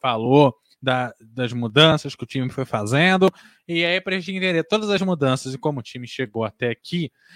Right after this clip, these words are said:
é o momento da gente pensar aí no passo a passo da França. É, a França começa contra a Austrália, um quatro a um contra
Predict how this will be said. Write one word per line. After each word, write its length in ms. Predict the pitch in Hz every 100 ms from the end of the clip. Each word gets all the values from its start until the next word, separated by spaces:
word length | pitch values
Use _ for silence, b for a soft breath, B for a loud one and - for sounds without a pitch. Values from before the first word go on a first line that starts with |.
| b 143
é 40 |
o 40 |
momento 380 | 160 160 180 180
da 80 | 175
gente 340 | 160 170 -
pensar 460 | - 180 160 - 156
aí 340 | 151 156 165 - _
no 120 | 165 156
passo 300 | 170 160 160
a 40 |
passo 300 | - 139 -
da 120 | 160
França. 480 | - 170 190 190 208 _ B B B
É, 460 | 165 160 165 165 170
a 100 | 165
França 640 | 170 190 190 196 - 202 180 _ b b
começa 640 | - 190 185 190 180 - 190
contra 340 | 180 180 -
a 20 |
Austrália, 460 | 147 - 151 160 156
um 60 | 147
quatro 320 | 156 147 151
a 40 |
um 120 | 143
contra 500 | - 143 143 139 127